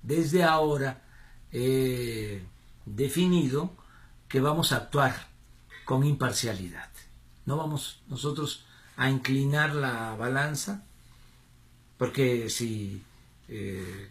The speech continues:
yo tomo una postura por lo que represento, voy a, a influir.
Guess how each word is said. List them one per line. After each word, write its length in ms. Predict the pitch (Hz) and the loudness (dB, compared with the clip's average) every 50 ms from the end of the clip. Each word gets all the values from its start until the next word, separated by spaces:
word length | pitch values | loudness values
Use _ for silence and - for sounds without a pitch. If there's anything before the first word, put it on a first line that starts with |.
| - - - | -16 -6 -2
yo 140 | 143 131 | -2 0
tomo 260 | - 147 143 139 135 131 | 2 2 2 4 2 2
una 420 | 123 123 117 107 101 95 95 90 - - _ - - - - - | 0 -2 -4 -4 -6 -6 -8 -10 -14 -18 _ -20 -20 -20 -12 -6
postura 800 | 127 123 - - - - 175 165 156 147 156 160 165 - - - - - - - - - - - - - - - - | -4 -4 -4 -4 0 4 6 6 6 6 4 2 2 -4 -12 -20 -20 -20 -20 -20 -20 -20 -20 -20 -20 -20 -20 -12 -4
por 140 | - 131 131 | 0 2 2
lo 140 | 131 127 - | 2 2 2
que 100 | - 135 | 2 2
represento, 840 | 123 135 - - 139 147 135 - 165 156 143 135 - - 156 143 - - - - - - _ - - | 2 2 2 4 4 4 6 6 4 4 4 2 0 -2 -6 -6 -8 -14 -20 -20 -20 -20 _ -20 -14
voy 440 | - 117 113 127 127 123 123 123 120 | -10 -6 -2 -2 0 0 0 0 -2
a, 520 | 110 107 104 101 101 101 98 92 87 - - - - - - | -4 -4 -6 -6 -6 -8 -8 -10 -12 -14 -18 -20 -20 -20 -14
a 120 | - 110 117 | -8 -4 -4
influir. 500 | 120 113 131 135 147 160 202 226 196 | -2 -2 0 2 4 6 6 6 4